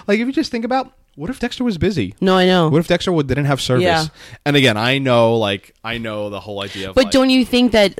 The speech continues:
Speaker 2: that Li-, and again, this, this, what I'm about to say does not warrant anything that Lila did, but don't you think that Lila knows that he was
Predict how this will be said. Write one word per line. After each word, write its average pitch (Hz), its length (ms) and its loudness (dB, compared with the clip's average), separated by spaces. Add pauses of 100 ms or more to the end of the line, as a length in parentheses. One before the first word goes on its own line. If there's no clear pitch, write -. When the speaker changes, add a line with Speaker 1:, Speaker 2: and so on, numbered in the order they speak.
Speaker 2:
that 196 180 2
Li-, 190 160 0
and 226 160 4
again, 170 380 2
this, 170 260 -2 (180)
this, 165 380 -4 (440)
what 175 200 0
I'm 175 80 2
about 170 200 2
to 165 100 -6
say 175 160 0
does 156 240 -2
not 156 340 0 (320)
warrant 151 720 0
anything 180 480 2
that 151 100 -2
Lila 147 280 2
did, 175 240 0 (260)
but 202 120 -2
don't 220 140 2
you 214 60 -2
think 202 160 -2
that 190 160 -2
Lila 175 240 0
knows 170 320 2
that 175 120 -2
he 170 200 -8
was 160 300 -2